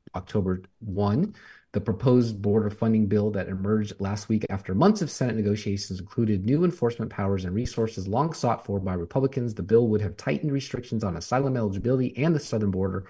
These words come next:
while providing the president with emergency powers to summarily expel migrants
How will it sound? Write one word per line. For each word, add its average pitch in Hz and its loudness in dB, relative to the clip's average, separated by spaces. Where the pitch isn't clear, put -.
while 120 6
providing 110 4
the 95 0
president 104 -2
with 92 -6
emergency 107 -2
powers 95 -4
to - -12
summarily 156 2
expel - 0
migrants 120 -2